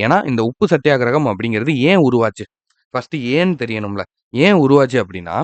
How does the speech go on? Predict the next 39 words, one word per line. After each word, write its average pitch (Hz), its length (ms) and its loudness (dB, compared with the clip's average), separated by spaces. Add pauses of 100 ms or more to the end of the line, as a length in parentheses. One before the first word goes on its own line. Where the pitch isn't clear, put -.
(480)
அஹ், 110 140 -4
அந்த 143 240 0
காலத்துல 165 400 2
வந்து, 110 260 -2
அந்த 117 240 -2
பீரியட்ல 113 380 -2
வந்து 95 240 -2 (240)
நம்மளுக்கு 123 360 -2
ஆயிரத்தி 127 260 2
தொள்ளாயிரத்தி 113 280 -4
முப்பதுகள்ல 107 540 0
வந்து 131 200 -4
நீங்க 131 160 -2
வந்து 135 180 -2
உப்பு 131 220 -8
காய்ச்சக்கூடாது, 98 580 -2
நம்ம 104 220 -4
யாருமே 110 300 -2
வந்து 127 180 0
உப்பு 120 160 -6
காய்ச்சக்கூடாது, 107 580 -2
உப்பு 135 240 -2
வந்து 113 240 0 (280)
ஏற்றுமதி 113 420 -2
விற்பனை 110 400 -6
பண்ணக்கூடாது, 101 500 -2 (300)
இந்த 123 140 0
மாதிரி 139 240 -2
தடைகள் 120 380 0
வந்து 107 180 0
இருந்துச்சு. 95 360 -8
சரிங்களா? 107 320 0
ஆங்கில 120 300 -2
அரசு 113 180 -6
நிறைய 120 240 0
இந்த 107 120 -4
மாதிரி 120 160 -2
தடைகளை 110 420 0
போட்டு 98 300 -4